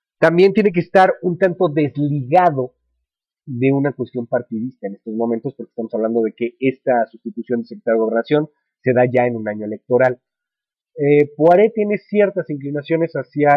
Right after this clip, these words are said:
Ernesto Cordero, pero tampoco son tan evidentes,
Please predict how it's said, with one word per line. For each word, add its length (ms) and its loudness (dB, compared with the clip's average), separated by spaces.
Ernesto 420 -8
Cordero, 400 -6
pero 480 4
tampoco 300 -6
son 100 -4
tan 140 -6
evidentes, 480 -12